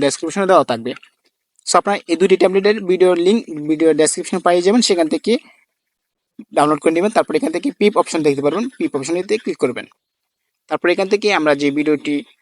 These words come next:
আপনারা যে ভিডিওটি ডাউনলোড করলেন সেই ভিডিওটি এখান থেকে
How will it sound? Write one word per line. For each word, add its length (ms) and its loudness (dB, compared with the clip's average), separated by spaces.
আপনারা 240 0
যে 120 2
ভিডিওটি 300 -4
ডাউনলোড 300 2
করলেন 260 4
সেই 180 0
ভিডিওটি 280 0
এখান 200 -4
থেকে 140 -4